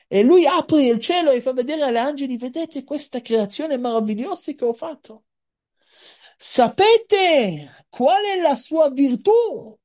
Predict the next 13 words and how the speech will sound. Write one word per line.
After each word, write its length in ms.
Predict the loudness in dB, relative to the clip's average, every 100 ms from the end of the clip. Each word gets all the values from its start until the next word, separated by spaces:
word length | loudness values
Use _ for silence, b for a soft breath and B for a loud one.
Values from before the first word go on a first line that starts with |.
| _ _ _ _ _
Interessante, 680 | -18 -16 -14 -12 -12 -14 -16
sì? 260 | -12 -12 -12 -14 b b b b b b
Se 220 | -14 -10
tu 140 | -2 0
devi 280 | 2 2 2
pensare 500 | 0 0 2 0 0
qual 200 | -4 -2
è 40 |
la 80 | 2
virtù 380 | 4 2 0 2
dell'umano, 720 | 2 2 0 -4 -10 -16 -20 _ _ _ _
che 160 | -2 0
diresti? 680 | 0 -2 -6 -12 -12 -16